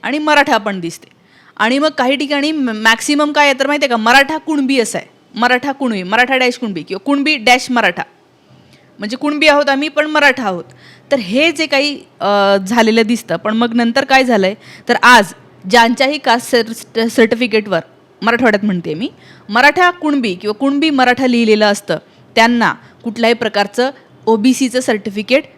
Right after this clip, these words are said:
मिळत नाही, कारण की मराठा कुणबी आहे तुम्ही म्हणून. तर आता हे हैदराबाद गॅझेट लागू झालं म्हणजे काय तर एकोणीसशे, सो, अठराशे एक्क्याऐंशीला जे कुणबी होते, म्हणजे अठराशे एक्क्याऐंशीला तुमचे कोणी समजा नातेवाईक असतील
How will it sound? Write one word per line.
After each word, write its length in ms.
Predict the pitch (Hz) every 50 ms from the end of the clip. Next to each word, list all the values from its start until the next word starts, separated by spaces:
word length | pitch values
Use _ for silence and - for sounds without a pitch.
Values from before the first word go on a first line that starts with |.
| _ -
मिळत 460 | 202 202 202 208 226 254 - - -
नाही, 440 | 208 190 180 175 170 180 196 175 160 - _ _ _ -
कारण 220 | 185 180 196 220 208
की 100 | 254 277
मराठा 360 | 233 226 254 277 277 294 294
कुणबी 360 | 240 226 247 233 214 226 202
आहे 200 | 190 170 170 160
तुम्ही 200 | 156 160 147 151
म्हणून. 220 | - - - - - - _ _ - - _ _ _ _ _ _ -
तर 140 | 285 302 311
आता 240 | 285 240 - 262 269
हे 200 | 262 269 262 254
हैदराबाद 420 | 233 226 214 240 233 226 226 208 202
गॅझेट 280 | 220 196 214 214 202
लागू 200 | 208 185 190 202
झालं 200 | 185 196 196 196
म्हणजे 300 | 190 190 196 202 214 254
काय 260 | 254 240 214 208 208 208 - - - - - _ -
तर 220 | 247 247 262 254 - - - - - - _ _ _ _ _
एकोणीसशे, 600 | - 220 - 240 240 240 254 254 - 285 269 294 294 - - -
सो, 100 | - - 196 196 -
अठराशे 560 | 190 208 - 226 233 233 233 - 277 285 294 - - _ _ -
एक्क्याऐंशीला 1300 | 208 202 - - 277 285 302 285 285 302 277 - - _ _ _ _ _ _ _ _ _ _ - 214 240 233
जे 160 | 226 226 269
कुणबी 320 | 262 285 285 269 262 240 262
होते, 400 | 277 214 196 - 170 - - - - _ - - - - -
म्हणजे 180 | - 190 208 233
अठराशे 360 | 226 214 262 240 233 226 269
एक्क्याऐंशीला 460 | 226 214 - 220 226 233 240 247 240
तुमचे 320 | 233 233 254 226 226 247 240
कोणी 200 | 240 226 226 233
समजा 300 | 233 220 202 202 214 208
नातेवाईक 460 | 214 202 190 208 196 196 190 185 196
असतील 340 | 190 - - 190 180 175